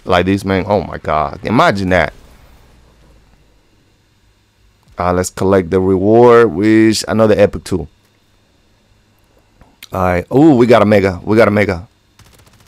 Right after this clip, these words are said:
Let's, let's go ahead and kill this mega right here. You know what? Let me try it. I, I, I forgot how this weapon. Let me go ahead and try it real quick,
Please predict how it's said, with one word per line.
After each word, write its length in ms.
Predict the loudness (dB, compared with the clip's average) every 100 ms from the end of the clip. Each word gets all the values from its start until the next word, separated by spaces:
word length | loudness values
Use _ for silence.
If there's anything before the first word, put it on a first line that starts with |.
| _ _ _ _ -20 _ _ _ _ _
Let's, 440 | -4 0 0 -2
let's 200 | -2 -2
go 180 | 0 0
ahead 120 | 0 -2
and 80 |
kill 160 | -2 -4
this 160 | -4 -4
mega 240 | -6 -4
right 160 | -6 -8
here. 240 | -10 -14 _ _ _ _ _ _ _ -20 -20 _ _ _ _ _ _ _ _ _ _ -20 _ _ -12
You 100 | -6
know 120 | -2
what? 200 | 2 0
Let 100 | 0
me 180 | -6 -8 -12
try 340 | -2 2 4
it. 100 | 2
I, 160 | 0 -2 -2
I, 120 | -4 _ _ -20 -20 -20 -6
I 60 | -4
forgot 280 | 0 2 2
how 120 | 2
this 180 | 0 2
weapon. 280 | 2 2
Let 60 | 0
me 60 | 2
go 140 | 2
ahead 100 | 2
and 80 | 0
try 220 | 2 4
it 40 |
real 160 | 4 0
quick, 340 | -2 0 0